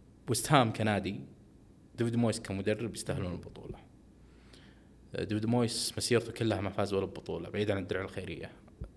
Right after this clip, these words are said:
Speaker 1: آه، أنا أتوقع المباراة هذه ويست هام بيذبح فيها، يعني، على إنه يفوز بالبطولة، وأعتقد تنتهي يمكن اثنين واحد.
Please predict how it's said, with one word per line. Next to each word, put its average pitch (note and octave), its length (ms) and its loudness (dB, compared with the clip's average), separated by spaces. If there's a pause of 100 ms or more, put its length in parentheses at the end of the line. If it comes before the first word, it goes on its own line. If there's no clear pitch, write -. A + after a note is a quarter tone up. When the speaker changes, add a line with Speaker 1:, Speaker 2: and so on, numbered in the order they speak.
Speaker 1:
آه، - 680 -12 (180)
أنا B2 80 2
أتوقع - 420 -2
المباراة G#2+ 460 -2 (180)
هذه G2+ 220 -6 (580)
ويست - 200 -6
هام G2+ 180 2
بيذبح G2+ 720 -6
فيها، F2+ 340 -4
يعني، F2 280 -12
على G2 140 -12
إنه F#2+ 180 -8
يفوز F#2 280 -6
بالبطولة، G2+ 500 -8
وأعتقد G2 420 -8
تنتهي - 320 -12
يمكن - 140 -12
اثنين - 260 -12
واحد. - 360 -12